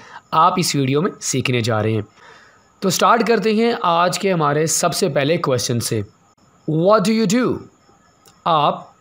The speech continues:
क्या करते हैं? इस सवाल का जवाब आप मुख्तलिफ तरह से दे सकते हैं। I'm a student, मैं एक स्टूडेंट हूँ। I'm a teacher, मैं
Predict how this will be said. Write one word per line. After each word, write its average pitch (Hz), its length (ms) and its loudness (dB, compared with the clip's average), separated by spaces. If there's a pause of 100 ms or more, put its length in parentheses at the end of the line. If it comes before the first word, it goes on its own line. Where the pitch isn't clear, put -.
क्या 185 180 4
करते 139 360 -2
हैं? 113 260 -4 (1000)
इस 233 200 0
सवाल 202 320 4
का 208 140 0
जवाब 160 580 0
आप 151 520 -2
मुख्तलिफ 151 340 -2
तरह 135 180 0
से 127 160 -2
दे 117 140 -2
सकते 113 300 -4
हैं। 107 220 -4 (1040)
I'm 196 240 2
a - 100 -4
student, 208 460 -2 (500)
मैं 151 180 0
एक 151 100 -4
स्टूडेंट 214 480 0
हूँ। 104 160 -4 (1300)
I'm 208 200 4
a 220 40 2
teacher, 190 480 0 (600)
मैं 185 360 0